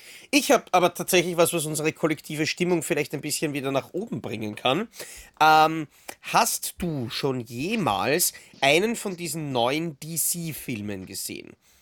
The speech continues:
Aber ich meine jetzt nicht die Spielfilme, die Kinofilme, sondern diese Zeichentrickfilme.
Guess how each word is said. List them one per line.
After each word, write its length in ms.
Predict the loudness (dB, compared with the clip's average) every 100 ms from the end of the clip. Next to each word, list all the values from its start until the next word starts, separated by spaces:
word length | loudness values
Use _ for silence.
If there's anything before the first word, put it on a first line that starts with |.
| _
Aber 180 | 2 2
ich 100 | 2
meine 200 | 0 0
jetzt 180 | -2 -2
nicht 300 | -2 -4 -10
die 120 | -16 _ _ _ -12
Spielfilme, 840 | -12 -8 -6 -6 -4 -6 -4 -6
die 100 | -8
Kinofilme, 560 | -14 -10 -6 -4 -6 -8
sondern 240 | -10 -12
diese 240 | -10 -10 -4
Zeichentrickfilme. 1000 | -2 -2 -6 -12 -12 -10 -8 -8 -8